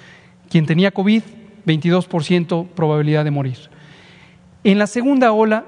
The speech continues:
la probabilidad de morir por covid en personas que tenían covid era la mitad, once por ciento. En este momento es menos del dos por ciento.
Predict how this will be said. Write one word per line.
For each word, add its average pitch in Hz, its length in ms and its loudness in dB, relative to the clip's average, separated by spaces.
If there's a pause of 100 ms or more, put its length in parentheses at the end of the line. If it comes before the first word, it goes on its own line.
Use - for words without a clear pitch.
la 170 180 0
probabilidad 202 580 2
de 180 260 -4 (100)
morir 202 400 0 (340)
por 190 220 0
covid 196 320 0 (440)
en 156 160 -2
personas 202 540 0
que 170 100 -8
tenían 160 300 -2
covid 170 340 -2 (600)
era 180 360 2
la 160 200 -2
mitad, 185 340 0 (520)
once 185 360 2
por 147 180 -4
ciento. 135 400 -6 (480)
En 190 140 4
este 233 220 0
momento 220 560 2 (220)
es 180 380 -2
menos 180 640 0
del 143 240 -2
dos 156 280 -4
por 139 240 -8
ciento. 127 380 -10